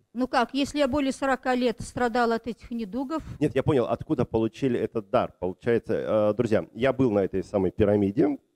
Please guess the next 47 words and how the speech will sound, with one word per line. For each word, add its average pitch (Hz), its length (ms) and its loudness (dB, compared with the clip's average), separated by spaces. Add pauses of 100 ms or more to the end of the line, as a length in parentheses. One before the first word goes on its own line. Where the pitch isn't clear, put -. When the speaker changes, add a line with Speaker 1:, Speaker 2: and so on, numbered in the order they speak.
(120)
Speaker 2:
м, 95 340 -4
я 104 120 2
в - 60 -6
курсе 107 300 0
истории, 143 280 0
но 104 100 2
все-таки - 260 -10
хотел 104 300 -2
бы 101 100 0
у 98 100 -8
Серафимы 98 460 -6
спросить 92 400 -6 (540)
прилюдно. 85 480 -4 (280)
Speaker 1:
А 240 120 0
я 233 180 4
уже 254 120 2
Speaker 2:
Публично. 311 60 2 (320)
Speaker 1:
объяснила, 381 240 0
откуда. 220 580 -6 (100)
Я 240 160 -10
рас-, 247 80 -8 (140)
э, 269 280 -4
Speaker 2:
Если 143 260 0
можно, 151 260 4
Speaker 1:
сказала. 123 60 2
Speaker 2:
если 123 180 -2
можно 139 260 4
Speaker 1:
Высший 440 320 4
Speaker 2:
резюмировать. - 300 2
Speaker 1:
духовный 320 560 2
мир, 294 440 2
он 302 180 2
есть, 247 520 0
Speaker 2:
Да, 113 160 0
Speaker 1:
он 294 120 0
Speaker 2:
вот, - 100 2
Speaker 1:
существует. 285 720 -6
Speaker 2:
вот - 40 -10
кто 165 240 4
это? 95 420 -4 (180)
Кто-то 131 460 -4
конкретный? 113 760 -2 (120)
Или - 120 -6
Speaker 1:
А 247 80 2
я 294 100 2
Speaker 2:
какие-то 392 140 0
Speaker 1:
конкретно 403 300 0